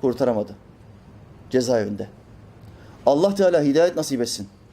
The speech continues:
Beddua etmiyorum. Onlar bize küfür ediyor, biz onlara hidayet diliyoruz. Hidayet duası yapıyoruz. Onlar bize lanet okuyor, biz onlara hidayet duası yapıyoruz.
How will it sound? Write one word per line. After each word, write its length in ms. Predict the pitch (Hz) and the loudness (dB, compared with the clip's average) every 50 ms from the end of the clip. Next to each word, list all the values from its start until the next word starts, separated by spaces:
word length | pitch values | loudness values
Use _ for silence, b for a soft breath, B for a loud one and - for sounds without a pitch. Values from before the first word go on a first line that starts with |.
| - - 139 143 | -20 -16 -2 0
Beddua 360 | 156 160 147 160 165 170 175 | 0 0 2 2 2 4 4
etmiyorum. 380 | 175 175 - 135 117 139 - - - - - B B B B B B B B - | 2 0 -2 -4 -4 -4 -6 -12 -16 -20 -20 B B B B B B B B -2
Onlar 320 | 127 151 170 185 196 185 | 0 0 2 2 0 0
bize 160 | 160 151 170 | 0 -2 -2
küfür 240 | 151 - - - 208 | -4 -4 -4 -2 -2
ediyor, 280 | 190 165 175 180 190 196 185 - - | -2 0 0 -2 -2 -4 -8 -12 -12
biz 120 | 151 151 156 | -8 -4 -2
onlara 260 | 160 160 160 175 175 | -2 0 2 0 0
hidayet 300 | 180 147 147 151 151 151 - - - - - - | 0 2 2 0 0 0 -4 -16 -20 -20 -16 -14
diliyoruz. 420 | 120 110 117 123 143 143 - - - | -10 -6 -6 -6 -6 -8 -12 -12 -6
Hidayet 340 | 147 135 139 143 143 139 - | -2 2 2 2 2 0 -2
duası 260 | 127 120 117 - 123 | -4 -4 -2 -4 -6
yapıyoruz. 400 | 110 98 107 104 101 - - - - B B B B B B B B | -10 -10 -10 -12 -12 -12 -18 -20 -20 B B B B B B B B
Onlar 280 | 135 143 160 170 175 160 | 0 0 2 2 0 0
bize 180 | 151 160 135 | 0 -2 2
lanet 280 | 135 139 151 170 170 180 | 2 2 2 2 0 -2
okuyor, 320 | 143 - 160 165 160 147 | -8 -6 -6 -6 -6 -6
biz 80 | 147 139 | -2 -2
onlara 220 | 151 147 151 156 | 0 0 0 0
hidayet 380 | 151 143 127 139 139 139 135 - | 0 0 0 2 2 0 0 -2
duası 240 | 120 113 110 - 113 | -4 -4 -2 -4 -8
yapıyoruz. 420 | 101 - 101 95 - - - - | -10 -8 -12 -14 -14 -16 -20 -20